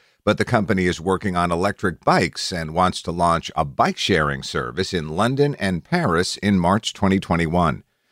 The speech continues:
Dott currently doesn't operate in London, so it looks like it'll be the company's sixteenth city with this launch. As for the bike, it's been designed by Dott and is going to be assembled in Portugal.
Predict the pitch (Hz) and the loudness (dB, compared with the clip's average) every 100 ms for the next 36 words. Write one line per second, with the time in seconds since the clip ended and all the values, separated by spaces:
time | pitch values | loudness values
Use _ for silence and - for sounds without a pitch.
0 | _ - - 104 95 - 117 104 90 82 | _ -6 0 2 0 2 2 2 2 0
1 | 90 90 95 107 90 78 80 - 98 90 | 0 0 0 0 0 -2 -2 -2 0 2
2 | 104 95 64 57 _ - 104 90 87 - | 4 4 0 -6 _ -2 2 2 0 -2
3 | 90 78 80 80 80 82 78 95 78 87 | 0 -2 -2 -4 -4 -4 -2 -2 -2 -2
4 | 82 - - - 185 - - 127 113 - | -4 -6 -8 0 0 0 0 2 2 2
5 | - 123 73 62 65 - 87 - 85 80 | 0 2 2 -4 -6 -2 -2 0 2 2
6 | 55 - - _ _ _ - 156 - 110 | 2 -4 -20 _ _ _ 0 2 0 0
7 | 92 151 151 98 - 87 - 110 101 87 | 0 2 2 2 -2 -8 -2 0 2 2
8 | 110 104 113 92 80 76 73 69 78 - | 2 2 2 2 2 2 2 2 2 0
9 | 80 78 76 - 90 87 80 78 - 101 | -4 -4 -4 -2 -2 -2 -2 -2 0 0
10 | 87 78 76 - 180 185 - - 55 | 0 -2 -4 0 2 2 0 -8 -12